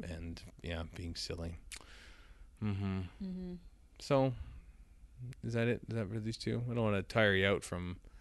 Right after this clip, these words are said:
Speaker 1: well,
Speaker 2: <laughs>
Speaker 1: everything, uh, but also from actually talking about this in an hour's time on Verity.
Speaker 2: Yeah. I
Speaker 1: Any other thoughts you wanna formulate?
Speaker 2: <laughs> I'm trying to think. Um,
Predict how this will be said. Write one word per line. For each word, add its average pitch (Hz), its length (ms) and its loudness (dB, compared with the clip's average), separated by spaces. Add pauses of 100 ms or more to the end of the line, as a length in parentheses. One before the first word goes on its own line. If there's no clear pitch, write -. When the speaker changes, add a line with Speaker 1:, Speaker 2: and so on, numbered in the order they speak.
(180)
Speaker 1:
well, 107 140 6
Speaker 2:
<laughs> - 20 10
Speaker 1:
everything, 101 600 4 (200)
uh, 90 340 2
but 95 100 2
also 92 480 0
from 87 400 -2 (180)
actually 90 400 -4
talking 92 340 -4
about 92 160 -4
this 95 280 -4
in 87 180 -8 (440)
an 107 100 -6
hour's 92 240 -2
time 95 280 -4
on 90 160 -4
Verity. 87 480 -2 (600)
Speaker 2:
Yeah. 214 400 0 (840)
I 214 360 -2 (1300)
Speaker 1:
Any 107 140 0
other 101 200 4
thoughts 101 400 2
you 110 60 2
wanna 101 140 2
formulate? 104 680 2 (180)
Speaker 2:
<laughs> 277 160 -6
I'm 262 120 2
trying 240 180 6
to 220 60 6
think. - 360 0 (100)
Um, 226 540 8